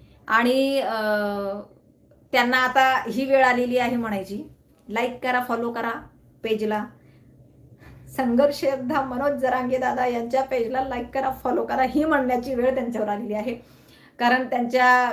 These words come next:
व्हिडिओला, त्यांच्या लाईक नसतात, कमेंट नसतात आणि लोक बघतही नाही जास्त. कारण कंटाळले लोक, ते पाडूनच टाकीन, मारूनच टाकीन, गाडूनच टाकीन, चोपडा साफ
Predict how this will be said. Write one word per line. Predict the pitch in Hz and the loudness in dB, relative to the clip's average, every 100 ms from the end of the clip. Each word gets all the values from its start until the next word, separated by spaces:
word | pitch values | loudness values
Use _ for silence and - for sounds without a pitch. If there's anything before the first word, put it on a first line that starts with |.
| 214 | -4
व्हिडिओला, | 240 254 247 233 226 | -2 2 2 2 0
त्यांच्या | 214 226 214 226 220 | -2 -6 -4 -4 -2
लाईक | 214 220 233 | -2 -2 -2
नसतात, | 233 226 - 220 - | -2 -6 -6 -10 -8
कमेंट | 233 233 240 | -4 -2 -2
नसतात | 254 240 - 240 233 - - - - | -2 -4 -4 -4 -6 -14 -20 -20 -8
आणि | 240 269 | 0 6
लोक | 285 294 | 6 6
बघतही | 302 247 247 262 | 2 0 0 0
नाही | 254 220 | 0 -4
जास्त. | 196 196 - 180 - _ _ _ _ | -8 -10 -14 -20 -20 _ _ _ _
कारण | 226 240 247 233 - - | -8 -4 -4 -4 -6 0
कंटाळले | 254 233 240 226 | 2 2 0 0
लोक, | 196 185 | -2 -6
ते | 190 208 - | -8 -10 -6
पाडूनच | 233 220 220 - | -4 -4 -8 -10
टाकीन, | 214 208 214 214 | -12 -6 -4 -2
मारूनच | 214 214 214 208 - | -2 -4 -4 -8 -10
टाकीन, | 202 214 202 | -12 -8 -6
गाडूनच | 202 208 208 202 - | -4 -2 -2 -4 -6
टाकीन, | 202 214 208 | -10 -6 -8
चोपडा | 202 226 220 | -6 -8 -8
साफ | 208 - 202 | -10 -6 -6